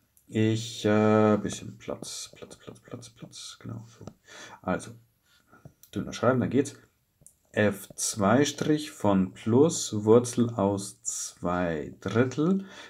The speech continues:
Das ist größer null, ne? Das ist F vier, ist F zwei Strich, ja?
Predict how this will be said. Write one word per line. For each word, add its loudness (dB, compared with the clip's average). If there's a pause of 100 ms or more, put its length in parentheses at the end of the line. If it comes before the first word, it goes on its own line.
Das 0
ist 0
größer 6
null, 8
ne? 0
Das -2
ist -6
F -4
vier, -4
ist -8
F -10
zwei -6
Strich, -8
ja? -4